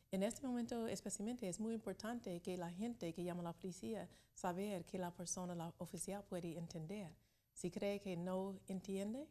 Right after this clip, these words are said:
hablar, preguntar para una persona que habla en español.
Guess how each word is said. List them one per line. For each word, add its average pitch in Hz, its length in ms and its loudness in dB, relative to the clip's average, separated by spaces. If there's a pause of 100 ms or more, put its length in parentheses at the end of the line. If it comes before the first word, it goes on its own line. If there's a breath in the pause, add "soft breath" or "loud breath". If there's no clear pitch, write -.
(960)
hablar, 180 560 0 (280)
preguntar 175 640 0
para 165 260 0
una 165 100 -4
persona 160 400 -8
que 165 140 -6
habla 160 200 -6
en 156 80 -4
español. 165 460 -4